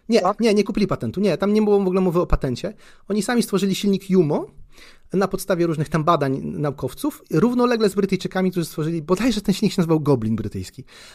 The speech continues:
Speaker 1: Natomiast Niemcy, trzeba przyznać, pierwsi go zastosowali w, e, odrzutowcach. Pierwszym takim odrzutowcem, który został powszechnie wdrożony do, y, produkcji, był Messerschmitt
Speaker 2: Wiem.
Speaker 1: dwa sześć dwa Schwalbe z silnikiem odrzutowym.
Speaker 2: Ja słyszałem taką teorię spiskową, kolokwialnie mówiąc, że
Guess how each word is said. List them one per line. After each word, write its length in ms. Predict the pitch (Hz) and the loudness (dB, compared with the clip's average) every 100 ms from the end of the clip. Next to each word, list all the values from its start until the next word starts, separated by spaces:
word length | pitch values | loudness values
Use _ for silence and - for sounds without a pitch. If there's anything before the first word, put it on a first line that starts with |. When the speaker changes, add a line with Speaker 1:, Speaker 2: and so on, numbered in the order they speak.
| - | -4
Speaker 1:
Natomiast 300 | 160 208 202 | 0 2 4
Niemcy, 420 | 190 240 339 247 185 | 6 6 4 2 -2
trzeba 180 | - | -2
przyznać, 400 | 147 143 139 240 - | -2 -4 -4 -6 -4
pierwsi 400 | 247 302 - 220 | -2 -2 -2 -2
go 60 | |
zastosowali 520 | 214 196 196 196 202 196 | -2 -2 -2 0 0 -2
w, 140 | - | -2
e, 220 | 180 180 | -2 -2
odrzutowcach. 580 | 175 175 185 123 - - | -4 -4 -6 -8 -10 -6
Pierwszym 240 | 196 185 | -4 -2
takim 220 | 185 180 170 | -2 -2 -4
odrzutowcem, 420 | 165 190 - 160 | -4 -6 -4 -6
który 140 | 165 | -6
został 260 | 156 160 151 - - | -8 -6 -6 -8 -12
powszechnie 500 | - 233 - 254 202 | -4 -2 0 0 0
wdrożony 500 | 165 175 165 165 156 156 - - - - | 0 0 0 0 -2 -6 -16 -20 -20 -12
do, 460 | 131 151 147 143 151 | 0 2 2 0 0
y, 300 | 139 139 131 - | 2 2 2 -2
produkcji, 380 | 151 185 - | -4 -4 -4
był 100 | 151 | -4
Messerschmitt 400 | 151 156 151 180 | -4 -2 -2 0
Speaker 2:
Wiem. 80 | 185 | 0
Speaker 1:
dwa 120 | 151 | 0
sześć 200 | 147 135 | 0 -2
dwa 260 | 117 107 104 - | -4 -6 -8 -10
Schwalbe 480 | 156 131 101 98 95 _ _ - | -8 -6 -8 -10 -18 _ _ -20
z 100 | - | -16
silnikiem 280 | 147 127 127 | -10 -8 -8
odrzutowym. 340 | 110 104 95 160 | -12 -14 -14 -2
Speaker 2:
Ja 240 | 165 190 | 0 0
słyszałem 480 | - 202 - 208 202 | -2 -6 0 0 0
taką 260 | 208 208 | -2 -2
teorię 460 | 196 202 208 196 190 | 2 2 2 2 -2
spiskową, 640 | - 185 - 196 165 196 | -2 -4 -2 0 2 0
kolokwialnie 580 | 180 185 175 196 185 185 | 0 -2 0 0 0 0
mówiąc, 540 | 170 170 143 190 202 - | 0 -2 0 -2 -2 -8
że 460 | 165 127 160 185 | -6 -2 2 2